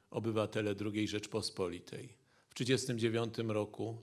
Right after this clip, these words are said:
to miasto liczyło sto dwadzieścia siedem tysięcy mieszkańców, mam na myśli Gdynię. I było jednym z najpiękniejszych, najnowocześniejszych miast, tak jak port gdyński był najnowocześniejszym portem w Europie.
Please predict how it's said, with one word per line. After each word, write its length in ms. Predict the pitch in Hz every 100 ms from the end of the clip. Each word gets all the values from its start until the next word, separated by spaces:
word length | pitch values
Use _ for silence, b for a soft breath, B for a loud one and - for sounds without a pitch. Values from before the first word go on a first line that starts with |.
| -
to 140 | 123
miasto 420 | 107 98 - -
liczyło 440 | 98 92 - 98 98
sto 200 | - 120
dwadzieścia 500 | 107 101 107 - 107
siedem 320 | 117 101 104
tysięcy 480 | 110 - 98 98 107
mieszkańców, 600 | 95 - 95 87 - -
mam 140 | 98
na 80 | 90
myśli 260 | 90 - 104
Gdynię. 440 | 95 98 80 - - _ _ _ _ _ _ _ -
I 100 | 175
było 380 | 180 165 160 160
jednym 360 | 151 147 151
z 60 | 139
najpiękniejszych, 920 | 151 156 151 135 147 135 - 87 -
najnowocześniejszych 1040 | 120 120 113 120 117 107 131 117 - 101
miast, 400 | 117 117 117 - B B -
tak 200 | 113 104
jak 260 | 107 -
port 380 | - 120 117 -
gdyński 460 | 107 110 104 - 107
był 120 | 110
najnowocześniejszym 960 | 120 113 107 107 101 95 110 95 110
portem 400 | 101 95 95 104
w 60 | 95
Europie. 580 | 92 90 85 - -